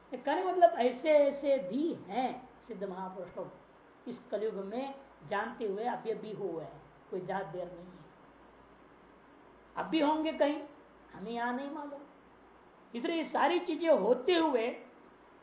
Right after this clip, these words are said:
इनका विवेक करना सबसे बड़ा है। लेकिन ज्ञान से मुक्ति की बात यहाँ हो रही है,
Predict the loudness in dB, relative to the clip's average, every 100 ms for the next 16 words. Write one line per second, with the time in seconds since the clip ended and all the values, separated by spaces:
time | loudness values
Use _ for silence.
0 | -20 -16 -6 -4 4 4 4 0 2 2
1 | 0 4 6 6 6 6 8 10 10 8
2 | 0 0 0 2 0 -2 -2 -2 -2 -4
3 | -4 0 4 4 4 2 2 2 0 -6
4 | -14